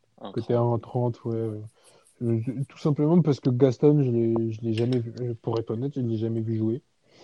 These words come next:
Speaker 2: Muñoz, oui. Euh, donc, euh, allez, Jaime.
Speaker 1: Un match piège pour moi. David Goffin face à Jimbo Chardy. Un match
Speaker 2: Et
Speaker 1: vraiment piège pour
Speaker 2: et
Speaker 1: David
Speaker 2: qui
Speaker 1: Goffin.
Speaker 2: et,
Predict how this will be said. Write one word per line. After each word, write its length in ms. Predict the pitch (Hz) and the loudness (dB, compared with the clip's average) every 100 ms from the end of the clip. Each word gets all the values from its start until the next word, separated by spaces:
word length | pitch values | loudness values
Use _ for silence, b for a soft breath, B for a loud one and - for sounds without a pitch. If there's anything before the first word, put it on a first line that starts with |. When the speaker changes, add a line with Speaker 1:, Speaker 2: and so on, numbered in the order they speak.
| b b b b b _ _ _ - - - | b b b b b _ _ _ -20 -20 -10
Speaker 2:
Muñoz, 440 | 117 120 117 123 117 | -2 2 6 4 4
oui. 240 | 113 127 - - - _ - | 0 0 -2 -18 -20 _ -12
Euh, 440 | 110 110 110 107 107 | -10 -10 -10 -10 -8
donc, 200 | 110 113 - | -8 -8 -6
euh, 420 | 107 104 104 107 - | -6 -6 -10 -12 -6
allez, 240 | 120 123 113 | -2 0 -2
Jaime. 300 | 110 104 107 _ _ _ _ _ B B B B B _ _ _ _ _ _ _ _ _ - | -6 -8 -16 _ _ _ _ _ B B B B B _ _ _ _ _ _ _ _ _ -2
Speaker 1:
Un 100 | 156 | 2
match 240 | 165 - | 2 2
piège 360 | 127 - 113 - | -4 -2 -4 -4
pour 160 | 113 107 | -8 -6
moi. 360 | 104 - _ - | -6 -8 _ -12
David 460 | 113 135 139 135 | 0 0 0 -6
Goffin 380 | 120 127 - 127 | -2 -2 -2 -6
face 320 | 123 110 - | -4 -8 -2
à 140 | 107 101 - | -4 -4 -6
Jimbo 400 | 127 120 117 120 | -2 0 0 -2
Chardy. 540 | - 110 101 95 95 - _ - | -2 -2 -2 -4 -10 -14 _ -2
Un 100 | 113 | 2
match 200 | 120 117 | 2 0
Speaker 2:
Et 40 | |
Speaker 1:
vraiment 480 | - 123 151 151 131 | -2 4 4 6 2
piège 320 | - 113 - | 2 -2 -2
pour 200 | - 104 | -8 -2
Speaker 2:
et 40 | 123 | 0
Speaker 1:
David 140 | 95 | 0
Speaker 2:
qui 80 | 131 | -4
Speaker 1:
Goffin. 380 | 104 - 95 - | -4 -6 -10 -12
Speaker 2:
et, 80 | _ | _